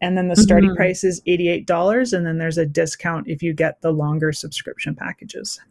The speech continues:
Speaker 2: Oh, sweet. So you could do, like, an annual subscription.
Speaker 1: Exactly.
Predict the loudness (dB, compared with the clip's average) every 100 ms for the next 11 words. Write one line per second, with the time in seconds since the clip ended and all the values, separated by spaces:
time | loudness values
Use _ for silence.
0 | -18 -2 0 2 2 2 2 0 2 2
1 | 4 2 0 0 0 0 0 0 0 -4
2 | -8 -4 -4 -6 -10 -16 _ 0 2 0
3 | -4 -12